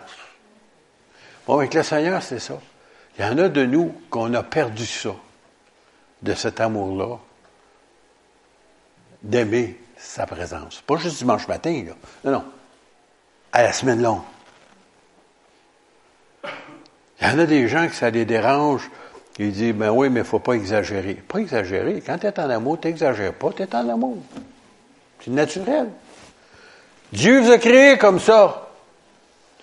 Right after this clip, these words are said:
pour que vous puissiez l'aimer de tout votre cœur. Pas, pas comme ta femme, elle dirait, ou ton mari dirait, « Tu sais, chérie, je t'aime, mais à cinquante pour cent. »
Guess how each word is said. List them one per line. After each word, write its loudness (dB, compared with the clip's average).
pour 6
que 4
vous 8
puissiez 2
l'aimer 4
de 0
tout 4
votre 4
cœur. 0
Pas, 2
pas -2
comme 0
ta 2
femme, 0
elle -2
dirait, -6
ou -4
ton -8
mari -8
dirait, « -12
Tu -6
sais, -8
chérie, -10
je -14
t'aime, -4
mais -8
à -8
cinquante -4
pour -6
cent. » -10